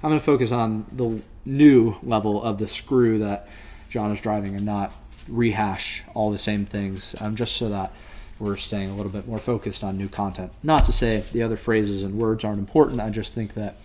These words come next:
you guys are now equipped to go consider that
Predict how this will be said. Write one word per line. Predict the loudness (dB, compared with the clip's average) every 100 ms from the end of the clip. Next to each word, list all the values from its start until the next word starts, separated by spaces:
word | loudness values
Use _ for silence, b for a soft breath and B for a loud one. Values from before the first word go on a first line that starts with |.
| B B B
you | 6
guys | 8 6 2
are | 2
now | 2 2
equipped | 2 0 0 -4 -2
to | 0 2 0 -6
go | -4 -4
consider | -4 -2 -2 0
that | -2 -6